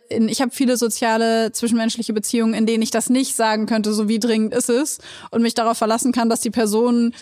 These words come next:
eine wohlüberlegte Entscheidung trifft, die beide Perspektiven into consideration bringt, also beide Perspektiven berücksichtigt.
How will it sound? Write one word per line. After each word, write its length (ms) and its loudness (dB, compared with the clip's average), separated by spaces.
eine 260 2
wohlüberlegte 520 2
Entscheidung 520 0
trifft, 380 -4
die 260 0
beide 460 2
Perspektiven 1080 -2
into 800 0
consideration 920 0
bringt, 320 -2
also 180 0
beide 200 0
Perspektiven 540 -4
berücksichtigt. 640 -4